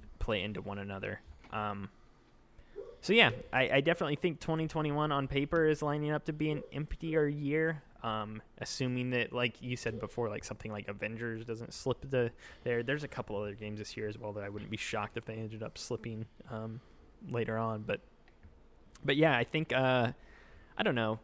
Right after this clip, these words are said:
And most of the games in the first few years, I feel like, of console cycles are typically pretty underwhelming because people are trying to adapt to the new hardware. The games that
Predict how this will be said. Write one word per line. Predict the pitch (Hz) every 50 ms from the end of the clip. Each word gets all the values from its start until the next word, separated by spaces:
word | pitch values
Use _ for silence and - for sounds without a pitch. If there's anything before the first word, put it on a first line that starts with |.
| - - -
And | 110 151 160
most | 175 220 240 -
of | -
the | 214 156
games | 143 143 139 123 117
in | 120
the | 131 -
first | - 139 131 - - -
few | - 127
years, | 131 113 113 117 117 113 113
I | 113 101
feel | - 110 104 104
like, | 104 - 104
of | 98 -
console | - 104 104 - - 110
cycles | - - 107 107 - - 107 104 -
are | 101 113 113
typically | - - - 120 - 131 120 - 113 110 110
pretty | - - - 117 117 110
underwhelming | - 117 113 113 110 104 107 107 107 117 131 127 127 127
because | 117 107 - - - 101 104 104 104 107 - - - - - - - - - - - - - - - - - - -
people | - - 90 - 95
are | -
trying | - - 95 98 95
to | 101 - -
adapt | 98 104 - 90 92 - -
to | -
the | 113 -
new | 101 98 92
hardware. | - - 143 151 151 143 147 143 139 139 135 131
The | 117 113
games | 95 - 110 107 107 -
that | - 107